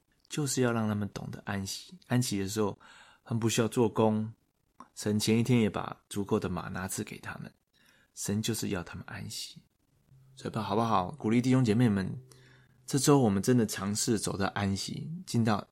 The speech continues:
神的安息里面，让它成为我们的居所。在我们忙碌的工作里面呢，我们可以拨一点时间安静下来。我们吃完午餐的时候，好不好？拨个五分钟，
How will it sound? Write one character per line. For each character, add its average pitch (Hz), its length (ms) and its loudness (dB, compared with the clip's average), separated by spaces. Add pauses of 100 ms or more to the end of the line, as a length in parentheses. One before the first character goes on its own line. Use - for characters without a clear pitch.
神 - 240 -4
的 101 60 -2
安 104 240 -2
息 - 180 -6
里 - 160 -12
面， - 240 -12 (720)
让 131 140 -2
它 131 120 0
成 107 200 -2
为 104 100 0
我 101 100 -2
们 - 240 -6
的 - 100 -6
居 - 220 -8
所。 - 260 -12 (640)
在 139 120 0
我 127 80 6
们 110 80 4
忙 110 180 6
碌 147 140 8
的 117 120 8
工 127 200 4
作 127 160 6
里 90 120 0
面 107 200 0
呢， 95 180 -4
我 95 60 -6
们 92 200 -4
可 - 160 -8
以 101 80 -2
拨 107 200 -2
一 - 20 -2
点 98 140 -6
时 98 200 -4
间 95 260 -4
安 95 180 -8
静 95 180 -8
下 - 240 -12
来。 - 160 -18 (800)
我 110 100 -6
们 117 80 0
吃 147 140 0
完 135 160 4
午 117 120 2
餐 127 200 0
的 123 120 2
时 113 140 0
候， 110 200 2
好 - 120 -8
不 110 100 -6
好？ 98 140 -6
拨 117 200 -2
个 - 140 -6
五 113 140 -4
分 107 280 0
钟， 98 260 0